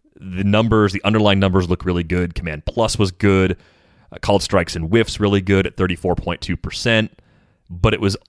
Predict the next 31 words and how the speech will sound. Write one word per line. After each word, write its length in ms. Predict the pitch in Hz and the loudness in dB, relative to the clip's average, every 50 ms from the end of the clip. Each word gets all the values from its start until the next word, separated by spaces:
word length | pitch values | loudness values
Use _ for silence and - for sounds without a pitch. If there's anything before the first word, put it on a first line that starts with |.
| _ - | _ 2
only 400 | 143 147 165 165 147 135 127 117 | 4 4 4 4 4 4 2 2
twenty-six 600 | - - - 117 113 107 92 - - 104 - - | 2 0 2 2 2 2 0 0 0 0 0 0
and 80 | - 87 | -2 -4
a 20 | 82 | -4
third 320 | - - - 87 82 78 | -2 0 0 0 0 0
innings. 380 | 80 78 69 - - - - - - | -4 -8 -12 -14 -16 -16 -16 -12 -10
And 220 | 92 90 90 95 | -8 -6 -4 -2
that's 400 | 107 110 107 - - - - - _ _ | 0 0 -2 -2 -6 -10 -14 -16 _ _
the 100 | - 95 | -12 -6
thing 220 | - - 101 95 | -2 0 0 2
that 100 | 95 92 | 0 0
I 100 | 87 87 | -2 -2
do 240 | 87 87 82 101 101 | -4 -2 0 2 2
have 140 | 98 95 - | 4 2 2
to 140 | - 98 87 | -2 -4 -4
sort 280 | 80 - 101 95 90 87 | -2 0 2 2 2 2
of 300 | 87 87 82 78 - - _ _ _ _ _ _ _ _ _ | 2 0 -2 -4 -6 -12 _ _ _ _ _ _ _ _ _
keep 260 | - - - 135 110 98 | -6 -2 0 0 0 0
in 100 | 95 90 | -2 -4
mind. 280 | 87 87 90 87 80 78 | -4 -4 -4 -4 -4 -6
I 40 | |
have 60 | 87 - | -6 -6
to 100 | - 90 | -4 -4
kind 120 | 87 80 | -4 -4
of 60 | 76 - _ _ _ _ _ _ _ | -6 -12 _ _ _ _ _ _ _
pull 180 | - - 151 147 | 2 4 6 6
myself 480 | 135 135 123 110 - 131 120 107 95 | 6 4 2 2 2 2 0 0 2
back 240 | 92 110 110 110 - | 2 2 2 2 0
to 80 | - 113 | -2 -4
reality 640 | 101 98 90 92 104 110 95 92 87 82 85 - - _ _ _ _ _ _ _ _ _ _ _ _ _ _ - | -2 -2 0 2 2 2 2 2 0 -2 -4 -6 -8 _ _ _ _ _ _ _ _ _ _ _ _ _ _ 0
by 420 | - 104 95 92 92 87 87 90 | 2 2 2 2 0 -2 -2 -4